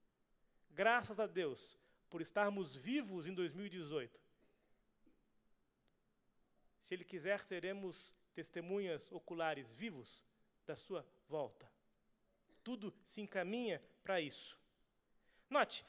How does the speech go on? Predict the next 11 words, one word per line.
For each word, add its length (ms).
a 100
Idade 320
Média, 480
porque 300
é 80
sobre 320
isso 180
que 100
falaremos 760
hoje, 440
brevemente, 760